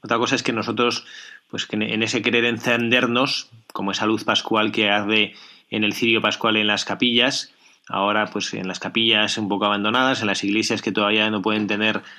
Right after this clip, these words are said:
a los fieles que anhelan estar ahí, pero bueno, tenemos que encendernos, ¿no? Encendernos como ese cirio pascual que nos, que nos hace iluminar lo que nos rodea con esta vida. Y esa luz,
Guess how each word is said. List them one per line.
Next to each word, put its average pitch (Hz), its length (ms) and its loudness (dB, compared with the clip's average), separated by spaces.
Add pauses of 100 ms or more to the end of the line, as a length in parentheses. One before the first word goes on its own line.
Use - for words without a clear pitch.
(140)
a - 100 -4
los 107 160 0
fieles 107 280 2
que 113 80 -2
anhelan 107 300 2
estar 107 260 -2
ahí, 135 300 2 (420)
pero 110 140 2
bueno, 117 180 2
tenemos 113 260 2
que 135 80 2
encendernos, 117 760 0
¿no? 71 120 -10
Encendernos 110 520 -2
como 110 140 -2
ese 110 120 -4
cirio 117 220 -2
pascual 127 360 0
que 117 120 -4
nos, 98 280 -2
que - 160 -8
nos 95 180 -4
hace 113 200 -2
iluminar 120 760 2 (320)
lo 110 120 -2
que 110 80 -2
nos 98 140 0
rodea 104 440 2
con 101 160 -6
esta 104 200 -2
vida. 110 320 2 (140)
Y 110 340 2
esa 117 180 2
luz, 143 300 2